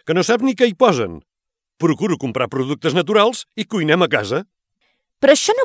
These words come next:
Speaker 2: vol dir que mengis bé, Manel. Vull dir que està molt bé mirar la qualitat del producte i cuinar-lo tu, però el que has de vigilar també és com menges. Si et fots un plat de macarrons i a darrere un bistec, per molt bons que siguin, ja em diràs.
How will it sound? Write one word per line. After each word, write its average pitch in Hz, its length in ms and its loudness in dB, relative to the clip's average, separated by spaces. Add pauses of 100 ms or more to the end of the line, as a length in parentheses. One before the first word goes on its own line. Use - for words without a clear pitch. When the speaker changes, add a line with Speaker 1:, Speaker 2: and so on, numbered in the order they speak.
Speaker 2:
vol 170 80 0
dir 131 160 -10
que 208 160 2
mengis 240 400 0
bé, 269 160 4
Manel. 143 540 -4 (460)
Vull 320 260 2
dir 135 160 -8
que 165 140 -6
està 247 260 0
molt 262 220 4
bé 220 160 6
mirar 151 240 -2
la 156 80 -2
qualitat 160 480 -6
del 175 160 0
producte 165 560 -4
i 180 100 -2
cuinar-lo 165 560 -4
tu, 262 140 -4 (400)
però 262 160 0
el - 40 -12
que 349 120 -4
has 381 80 -4
de 415 100 2
vigilar 156 380 -2
també 135 260 -2 (160)
és - 140 -2
com 240 260 0
menges. 175 540 -2 (460)
Si 285 160 0
et 233 80 -4
fots 440 240 0
un 165 80 0
plat 190 160 0
de 196 120 2
macarrons 160 600 -2
i 190 100 -4
a 123 60 -4
darrere 180 280 -2
un 147 80 -4
bistec, 156 440 -2 (260)
per 185 140 2
molt 277 240 2
bons 320 200 0
que 277 120 -4
siguin, 165 420 -4
ja 165 200 -2
em 151 60 -8
diràs. 240 380 -6